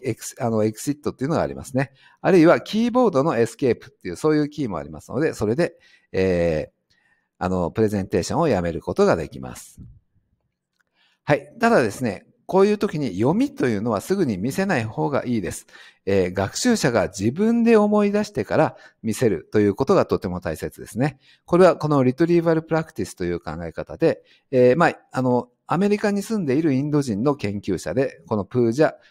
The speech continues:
ケイ・アガルワルさんの本がとても有名です。はい。えー、例えばですね、これがあの、これはみんなの日本語の練習Aのところですけど、えー、こういうふうにですね、あの、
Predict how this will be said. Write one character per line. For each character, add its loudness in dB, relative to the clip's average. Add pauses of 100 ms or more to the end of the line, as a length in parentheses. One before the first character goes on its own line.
(180)
ケ 0
イ・ -14
ア -2
ガ 0
ル 2
ワ 2
ル -8
さ -18
ん -20 (420)
の 0
本 -4
が 0
と -6
て -8
も -8
有 -10
名 -12
で -12
す。 -20 (1800)
は 0
い。 -6
え 4
ー、 -4
例 2
え 2
ば 2
で -2
す -8
ね、 -4
こ 2
れ 6
が 4
あ 2
の、 -4 (2000)
こ 4
れ 6
は 6
み 4
ん 0
な 2
の 2
日 0
本 0
語 -2
の -2
練 -2
習 -2
A 0
の -2
と -10
こ -6
ろ -6
で -10
す -18
け -10
ど、 -2 (200)
え -2
ー、 -20
こ 2
う 4
い 2
う 2
ふ 0
う 2
に -4
で -6
す -12
ね、 -8
あ -8
の、 -8